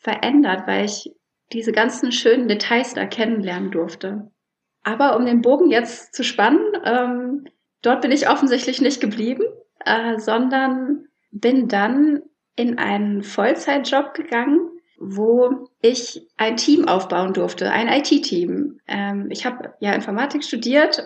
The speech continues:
und dadurch war das, äh, ein super Fit eigentlich. Ich konnte einmal mein Team, meine Community aufbauen sozusagen und mein Wissen aus dem Studium einbringen. Und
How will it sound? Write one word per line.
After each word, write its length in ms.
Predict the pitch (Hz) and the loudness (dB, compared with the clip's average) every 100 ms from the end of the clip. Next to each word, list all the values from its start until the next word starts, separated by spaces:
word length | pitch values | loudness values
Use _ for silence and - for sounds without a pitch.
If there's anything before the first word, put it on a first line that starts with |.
| - | 0
und 540 | 208 220 220 208 202 | 2 2 -2 -4 -4
dadurch 340 | 214 220 226 220 | 0 2 0 0
war 120 | 214 | 0
das, 360 | 220 226 - | 0 -2 -6
äh, 420 | - - 208 220 - | -6 -4 -2 -2 -4
ein 220 | 220 220 | -6 -4
super 280 | 262 302 240 | -4 -2 -2
Fit 440 | - 240 - - - | 2 0 0 -8 -2
eigentlich. 600 | 269 294 320 302 196 - | 0 4 4 4 0 -2
Ich 160 | 220 214 | -10 -2
konnte 300 | 247 262 - | 0 0 0
einmal 320 | 220 269 269 | 0 0 0
mein 240 | 214 226 | -2 -4
Team, 320 | 233 - 320 294 | -4 0 2 4
meine 220 | 233 226 | 0 -2
Community 640 | 226 226 269 349 330 294 | -4 -2 2 2 2 0
aufbauen 500 | 240 262 277 262 262 | 2 0 0 0 0
sozusagen 720 | 254 247 269 240 240 247 294 - - - | 0 -4 -4 2 2 2 0 -4 -18 -16
und 240 | - 233 262 | -2 0 2
mein 180 | 233 220 | 2 2
Wissen 240 | 220 202 | 0 -2
aus 120 | 185 | -2
dem 100 | 202 | -4
Studium 400 | 208 233 233 190 | -2 0 2 2
einbringen. 600 | - 214 247 240 190 208 | 0 0 0 0 0 0
Und 320 | - 208 202 | 0 -2 -4